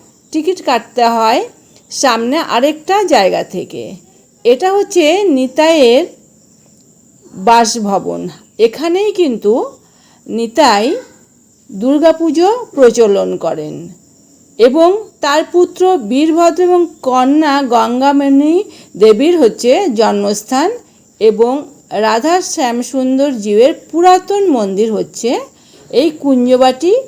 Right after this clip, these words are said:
শ্রীপাঠ খড়দাতে, উত্তর চব্বিশ পরগনা জেলায়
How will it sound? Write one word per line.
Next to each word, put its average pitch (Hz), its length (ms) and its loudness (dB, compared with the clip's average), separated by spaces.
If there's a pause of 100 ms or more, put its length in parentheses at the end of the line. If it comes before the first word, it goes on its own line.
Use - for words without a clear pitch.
(340)
শ্রীপাঠ 359 560 0 (400)
খড়দাতে, 185 800 -2 (440)
উত্তর 294 360 -4
চব্বিশ 247 400 0
পরগনা 208 440 0
জেলায় 185 520 -2